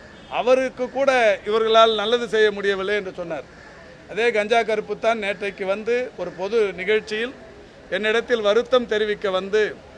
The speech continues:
நான் தவறுதலாக சொன்ன விஷயத்திற்கு வருந்துகிறேன், இந்த அரசு மிக சிறப்பாக இந்த விஷயத்தை கையாண்டு கொண்டிருக்கிறது, என்னை மன்னிக்க வேண்டும் என்று பேசியிருக்கிறார்.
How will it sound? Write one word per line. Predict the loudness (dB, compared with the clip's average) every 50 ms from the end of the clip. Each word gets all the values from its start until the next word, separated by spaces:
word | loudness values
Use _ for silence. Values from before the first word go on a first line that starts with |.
| -20 -20 -20 -20 -18 -6
நான் | -2 0 2 2 0 -2 -4 -6
தவறுதலாக | -4 0 0 2 2 2 2 2 2 2 2 0
சொன்ன | 0 -2 -4 -4 -4
விஷயத்திற்கு | -6 -6 -4 -4 -4 -4 -4 -8 -10 -10 -6
வருந்துகிறேன், | -4 -4 -4 -2 -4 -4 -4 -4 -4 -4 -6 -6 -8 -14 -20 -20 -20 -20 -20 -20 -18 -16 -6
இந்த | -2 0 2
அரசு | 2 2 2 0 0 -2 -4
மிக | -2 -2 -2 0
சிறப்பாக | 0 0 0 2 4 4 4 6 6 6 6 6 6 4 2 -2 -8
இந்த | -10 -8
விஷயத்தை | -8 -6 -2 -2 -2 -2 -2 -4 -6 -4
கையாண்டு | -4 -4 -2 0 -2 -2 -2 -4
கொண்டிருக்கிறது, | -6 -8 -10 -10 -12 -12 -12 -10 -10 -8 -6 -6 -6 -6 -6 -10 -18 -20 -20 -18 -20 -14 -10
என்னை | -8 -6 -4 -4 -4
மன்னிக்க | -4 -4 -6 -6 -4 -2 -2 -2
வேண்டும் | -2 -2 -4 -4 -6
என்று | -6 -4 -2 0 0 0 -2 -4
பேசியிருக்கிறார். | -6 -6 -6 -6 -8 -8 -8 -6 -6 -6 -6 -6